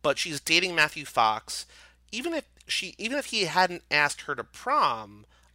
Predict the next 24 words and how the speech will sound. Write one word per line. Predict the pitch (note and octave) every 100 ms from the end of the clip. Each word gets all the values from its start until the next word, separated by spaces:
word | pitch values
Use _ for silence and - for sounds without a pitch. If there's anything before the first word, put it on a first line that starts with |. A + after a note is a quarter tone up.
| -
I | A#3+
don't | D4+
know | G#3+
that | D3+ -
she | E3+
would |
have | D3+
said | - C#3
yes | B2+ B2+
to | -
Johnny. | A2 - D3+ G3+ G2 G2 G#2+ _ - -
And | - E3 E3+
then, | E3 D#3+ D3 C#3+ -
I | -
mean, | D#3+
he | D3+ E3+ -
dies | D#3 F#3 C4+ C#4
for | -
her, | D3+ A2+ - A#2 A2 - _ _ _ _ _ -
which | C#3+ C#3
is | C3 B2+ - - _ _
romantic, | C3+ C3 B2+ A3 - G#4 - -
question | - G4 A4 G4+
mark? | G#4+ G#4